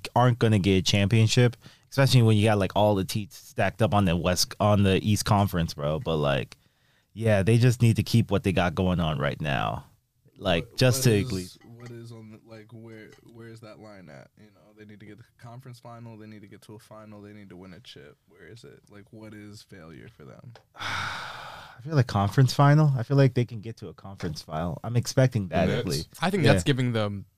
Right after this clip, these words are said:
Speaker 3: The
Speaker 4: that's
Speaker 3: Nets?
Speaker 4: at very least, yeah.
Speaker 1: Yeah, yeah.
Speaker 4: At
Speaker 1: Like,
Speaker 4: very
Speaker 1: if you
Speaker 4: least, they
Speaker 1: get a
Speaker 4: get to
Speaker 1: conference
Speaker 4: Eastern
Speaker 1: final,
Speaker 4: Conference.
Speaker 1: okay, you re-sign Kyrie, K D, he's gonna stay there 'cause Kyrie,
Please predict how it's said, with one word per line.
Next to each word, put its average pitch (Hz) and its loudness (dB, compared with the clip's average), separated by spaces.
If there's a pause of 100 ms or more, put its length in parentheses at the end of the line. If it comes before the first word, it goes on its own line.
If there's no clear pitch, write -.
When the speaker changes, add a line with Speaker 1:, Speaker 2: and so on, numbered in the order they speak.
(140)
Speaker 3:
The 98 -6
Speaker 4:
that's 139 0
Speaker 3:
Nets? 117 -6
Speaker 4:
at 131 -2
very 127 -2
least, 98 -10
yeah. 98 -10
Speaker 1:
Yeah, 131 4
yeah. 120 4
Speaker 4:
At 104 0
Speaker 1:
Like, 113 2
Speaker 4:
very 120 -2
Speaker 1:
if 135 4
you 170 6
Speaker 4:
least, 180 0
they 220 4
Speaker 1:
get 180 4
a 156 4
Speaker 4:
get 117 -4
to - -2
Speaker 1:
conference 185 4
Speaker 4:
Eastern - -4
Speaker 1:
final, 208 4
Speaker 4:
Conference. 147 2
Speaker 1:
okay, 117 2
you 156 4 (300)
re-sign 165 4
Kyrie, 143 6
K 151 4
D, 147 8
he's 147 4
gonna 127 4
stay 123 2
there 95 2
'cause 107 0
Kyrie, 127 4